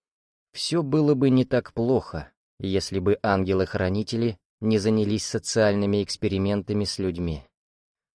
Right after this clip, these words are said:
В результате людям стали известны слишком многие из опасных для них самих технологий.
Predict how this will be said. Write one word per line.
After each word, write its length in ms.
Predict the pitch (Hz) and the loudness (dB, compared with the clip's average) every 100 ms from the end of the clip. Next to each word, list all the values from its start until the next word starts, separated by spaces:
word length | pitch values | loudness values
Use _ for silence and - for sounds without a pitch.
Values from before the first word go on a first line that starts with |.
| _ _ _ _ - | _ _ _ _ -6
В 120 | 101 | 0
результате 600 | 120 117 123 - - 156 | 0 0 0 0 0 0
людям 300 | 151 151 143 | 0 0 -2
стали 360 | - 151 139 | 0 2 2
известны 520 | 123 110 131 139 143 135 | 0 0 0 0 -2 -4
слишком 560 | - 127 123 - 120 | -2 -2 -2 -2 2
многие 640 | 113 110 123 143 92 95 | 4 4 4 2 0 -2
из 120 | 92 92 | 0 0
опасных 580 | 92 113 117 - 113 | 0 -2 -4 -2 -2
для 140 | 104 110 | 0 0
них 180 | 107 - | 0 -2
самих 420 | - 101 95 85 | -2 -2 -2 -6
технологий. 800 | - - 98 101 113 80 76 - | -8 -6 -4 -2 -2 -4 -10 -16